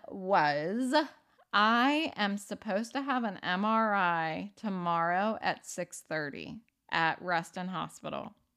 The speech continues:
I've been waiting for this M R I for two weeks. Now, let's back up a little bit. I say I've been waiting for this M R I for two weeks, but in all honesty, I've been waiting for this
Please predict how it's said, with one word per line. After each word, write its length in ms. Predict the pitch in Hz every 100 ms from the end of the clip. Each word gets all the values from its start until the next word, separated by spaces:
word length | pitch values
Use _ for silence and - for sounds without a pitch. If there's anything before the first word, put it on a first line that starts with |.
| _ _ _ _ _ _ -
I've 120 | 196
been 180 | 196 170
waiting 380 | 156 160 208 247
for 100 | 262
this 240 | 269 269
M 200 | - 208
R 240 | 208 208 196
I 420 | 170 151 156 185 _ _ _ _
for 200 | 202 190
two 320 | - 208 175
weeks. 420 | 160 107 - - -
Now, 400 | 226 226 214 -
let's 320 | - 285 -
back 320 | - 381 359 285
up 180 | 262
a 40 | 202
little 260 | 175 160
bit. 260 | 147 139 - _ _ _ -
I 140 | 240
say 300 | 254 - 349
I've 100 | 403
been 180 | 392 285
waiting 300 | 226 233 233
for 140 | 220 190
this 200 | 180 -
M 180 | - 202
R 200 | 190 185
I 300 | 175 160 175
for 120 | 190 190
two 280 | - 208 180
weeks, 380 | 170 151 - -
but 260 | 233 220 -
in 140 | - 247
all 260 | 262 370
honesty, 680 | 311 247 262 269 - 294 294 - _ _ -
I've 180 | 254
been 160 | 285 311
waiting 300 | 247 240 240
for 180 | 226 220
this 360 | 202 196 -